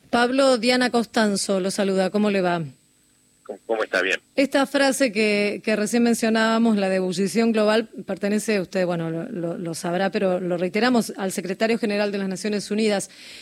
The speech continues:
Speaker 1: Eh,
Speaker 2: Sí.
Speaker 1: digo, hay, hay también una cuestión de una resistencia muy importante por parte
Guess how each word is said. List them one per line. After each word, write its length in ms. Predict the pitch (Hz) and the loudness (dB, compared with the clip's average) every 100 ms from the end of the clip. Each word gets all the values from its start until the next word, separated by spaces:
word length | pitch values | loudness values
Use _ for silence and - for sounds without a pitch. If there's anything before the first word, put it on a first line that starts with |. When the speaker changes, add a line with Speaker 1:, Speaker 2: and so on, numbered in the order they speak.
| - | -8
Speaker 1:
Eh, 100 | - 214 | -2 0
Speaker 2:
Sí. 80 | 247 | 2
Speaker 1:
digo, 300 | 262 254 240 | 4 2 2
hay, 300 | 277 320 330 - | 2 2 2 0
hay 220 | 254 302 | -2 -2
también 500 | 285 277 262 277 302 | 0 0 2 2 0
una 260 | 262 247 247 | -2 -2 -2
cuestión 600 | 226 190 - 262 269 240 | -4 -4 0 0 2 2
de 380 | 233 240 269 254 | 4 4 2 0
una 240 | 226 240 | 0 0
resistencia 720 | 220 214 208 - 247 254 254 214 | -2 -4 -6 -2 0 2 2 2
muy 180 | 254 | 2
importante 540 | 339 233 202 240 254 247 | 0 -2 0 0 0 -2
por 180 | 208 185 | -4 -2
parte 400 | 220 220 262 | -2 2 2